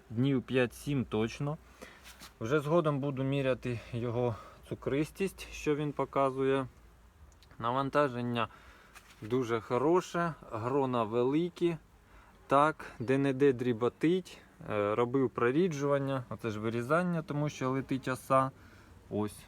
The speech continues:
перше, що реалії, це оси. Щоб боротися з ними, потрібно купувати мішечки і накривати на грона. Ну, для захисту. Планував, думав, що такого не буде, але все ж таки мені довелося з такою практикою,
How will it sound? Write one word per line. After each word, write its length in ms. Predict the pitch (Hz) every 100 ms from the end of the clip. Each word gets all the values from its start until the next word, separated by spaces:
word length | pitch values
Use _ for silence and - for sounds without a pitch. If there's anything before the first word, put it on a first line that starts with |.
| - -
перше, 340 | 147 156 131
що 800 | - - - - - 127 113 101 98
реалії, 520 | 113 120 175 160 127
це 240 | 110 131 123
оси. 420 | 104 104 - 95 98 - - - - -
Щоб 200 | - 156
боротися 600 | 135 151 151 147 135 127
з 60 | 123
ними, 380 | 190 208 196 165
потрібно 420 | - 113 165 165 139
купувати 540 | 117 123 117 117 107
мішечки 600 | 113 - 185 190 - 147 - - - - - -
і 80 | 143
накривати 640 | 151 - 104 110 131 -
на 180 | 104 120
грона. 460 | 98 92 95 92 92 - - - - - - -
Ну, 160 | 185 107
для 180 | 120
захисту. 600 | 117 113 95 95 - 101 95 135
Планував, 680 | - 127 160 180 196 208 185 123
думав, 380 | 117 156 147
що 160 | - 143
такого 380 | 139 - 131 135
не 140 | 143
буде, 440 | 151 202 202 190 160 -
але 240 | 117 165
все 220 | 151 143
ж 120 | 147
таки 480 | 127 120 117 117 104
мені 260 | 104 113 143
довелося 520 | 117 107 110 127 107
з 60 | -
такою 400 | 110 - 117 107
практикою, 760 | - 120 - 107 104 104